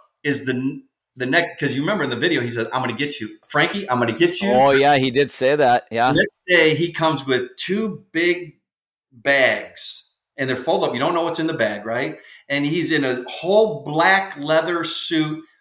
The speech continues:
Speaker 1: with a, with a headpiece over his face, and he's got long hair all the way down to his, you know, lower back, right? And he walks in his back door that he always walked in 'cause nobody else went into that door. That was Mike's home. That's his door, right?
Speaker 2: Yeah.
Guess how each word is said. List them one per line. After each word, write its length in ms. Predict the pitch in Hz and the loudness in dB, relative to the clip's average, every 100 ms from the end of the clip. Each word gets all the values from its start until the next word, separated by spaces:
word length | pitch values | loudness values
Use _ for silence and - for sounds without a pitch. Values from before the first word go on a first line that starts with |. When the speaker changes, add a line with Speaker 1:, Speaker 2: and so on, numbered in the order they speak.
| _ - | _ -2
Speaker 1:
with 260 | 151 147 | -2 0
a, 280 | 135 127 - - - | 0 0 -2 -10 -4
with 160 | 139 143 | -2 0
a 80 | |
headpiece 760 | 127 208 247 - 151 120 - - | 0 2 0 -2 -4 -4 -4 -6
over 240 | 151 185 196 | 2 2 4
his 140 | 190 | 0
face, 280 | - 180 160 | 0 -2 -2
and 160 | 147 151 | -4 -6
he's 140 | 143 | -4
got 200 | 143 139 | -2 -2
long 340 | 156 185 196 180 | 0 4 4 4
hair 280 | 185 170 156 | 2 4 4
all 120 | 165 | 2
the 60 | |
way 100 | 165 | 2
down 260 | 156 151 147 | 2 2 2
to 80 | 143 | -2
his, 300 | 123 - - | -4 -6 -12
you 120 | 156 | -6
know, 280 | 139 127 127 151 | -2 -2 -4 -2
lower 280 | 151 160 127 | 0 2 2
back, 260 | 123 120 - - | 0 -2 -10 -6
right? 320 | 123 151 - - _ _ _ _ _ | -2 -2 -4 -16 _ _ _ _ _
And 140 | 165 160 | 0 0
he 380 | 214 202 196 _ | 2 -4 -8 _
walks 440 | 143 190 277 277 226 | -2 2 2 2 0
in 200 | 220 196 | -2 0
his 200 | 180 180 | 2 0
back 380 | 180 185 175 | 2 2 2
door 160 | 185 156 | -2 0
that 100 | 135 | 0
he 140 | 175 | 0
always 260 | 165 147 131 | 0 0 -2
walked 260 | 139 135 135 | -2 -2 -2
in 100 | 117 | -6
'cause 140 | 117 | -6
nobody 260 | 131 160 156 | -2 -2 0
else 220 | 143 - | 0 0
went 160 | 135 127 | -4 -4
into 160 | 113 | -4
that 200 | 107 110 110 | -2 -2 -2
door. 120 | 101 | -4
That 120 | 123 | -2
was 120 | 123 | -4
Mike's 320 | 110 120 123 - | -2 -2 -2 -6
home. 260 | 110 - | -8 -6
That's 260 | 117 127 - - | 0 0 0 -8
his 200 | 110 127 - | -4 -4 -2
door, 240 | 120 - | -6 -8
right? 220 | 104 113 117 | -10 -10 -6
Speaker 2:
Yeah. 400 | 117 107 95 | -2 -2 -2